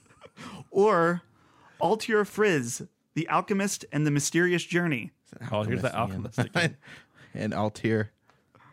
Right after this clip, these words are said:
Speaker 3: I'm gonna say the second one's real just 'cause I think the first one is.
Speaker 2: I think the first one's real.
Speaker 1: The first one is fake. Hol-, Heaven's Dawn, God's
Speaker 3: Dude,
Speaker 1: Angelic Chronicles.
Speaker 3: I got it right.
Speaker 1: That's, uh, that's one of Holly's.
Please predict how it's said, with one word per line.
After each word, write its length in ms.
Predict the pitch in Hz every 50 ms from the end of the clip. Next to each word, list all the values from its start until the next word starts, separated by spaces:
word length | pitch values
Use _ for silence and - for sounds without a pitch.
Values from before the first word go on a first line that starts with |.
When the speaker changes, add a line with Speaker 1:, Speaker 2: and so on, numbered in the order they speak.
| _ _ _ _ _ _ -
Speaker 3:
I'm 120 | - 127
gonna 80 | 135 127
say 160 | - 143 123
the 60 | 117
second 280 | - - 120 104 123 107
one's 140 | 101 98 95
real 200 | 104 107 104 101
just 160 | 113 107 - -
'cause 120 | 113 95
I 80 | 110 101
think 200 | - 110 104 -
the 80 | 101
first 240 | - 104 104 - -
one 80 | 101 101 113
is. 100 | 120 113 -
Speaker 2:
I 100 | - 113
think 140 | 139 135
the 60 | 110 95
first 260 | - - 85 - -
one's 140 | - 52 60
real. 240 | 62 60 - 107 - _ _ _ _ _ _ _ _ _ _ _ _ _ -
Speaker 1:
The 200 | 131 131 127 123
first 280 | - 151 165 185 -
one 160 | - 139 135 147
is 160 | 170 - -
fake. 320 | - - - - - - _ _ _ _ _ _ _ _ _ _ -
Hol-, 200 | 143 139 147 135
Heaven's 360 | 143 147 170 175 214 214 185
Dawn, 400 | 170 185 170 165 165 165 165 156
God's 280 | 135 139 139 147 285 233
Speaker 3:
Dude, 100 | 185 147
Speaker 1:
Angelic 340 | 170 160 143 151 151 160 -
Chronicles. 480 | - - 156 170 165 - 131 139 143 320
Speaker 3:
I 40 |
got 120 | 320 330 330
it 240 | 359 392 440 381 - -
right. 160 | 170 143 - _ -
Speaker 1:
That's, 420 | 143 143 143 151 160 - - -
uh, 360 | 170 165 165 165 165 160 156 151
that's 240 | 143 147 147 -
one 80 | 175 170
of 100 | 170 160
Holly's. 540 | - 156 139 123 120 113 131 - - -